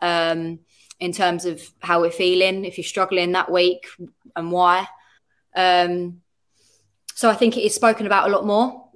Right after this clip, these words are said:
um, but the support in terms of professional support, I don't think is, is,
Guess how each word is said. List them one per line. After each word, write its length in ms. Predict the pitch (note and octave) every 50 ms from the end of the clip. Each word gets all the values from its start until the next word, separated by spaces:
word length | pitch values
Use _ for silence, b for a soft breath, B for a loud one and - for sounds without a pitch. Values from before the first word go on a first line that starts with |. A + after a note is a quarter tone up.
| _ -
um, 380 | F#3+ F#3 F#3 F3+ F3+ F3+ E3+ F3
but 160 | F#3+ F3+ -
the 80 | F#3+
support 560 | F3 - G#3+ - - - - B3+ A#3+ C4 - -
in 140 | G#3 G3+
terms 280 | F#3+ A3+ G#3 F#3+ F#3+ G3
of 80 | F3+ -
professional 460 | F#3+ E3+ A3+ G#3+ G#3+ - G#3+ G3+ G3
support, 500 | - A3+ - - A3+ A3 A3+ A3+ A3+ -
I 80 | F#3
don't 280 | F3+ G3+ F#3+ F#3+ - -
think 240 | G#3 F#3 F#3 F3+ -
is, 240 | F3+ F3 F3 - -
is, 400 | - F3 F3 E3+ - - -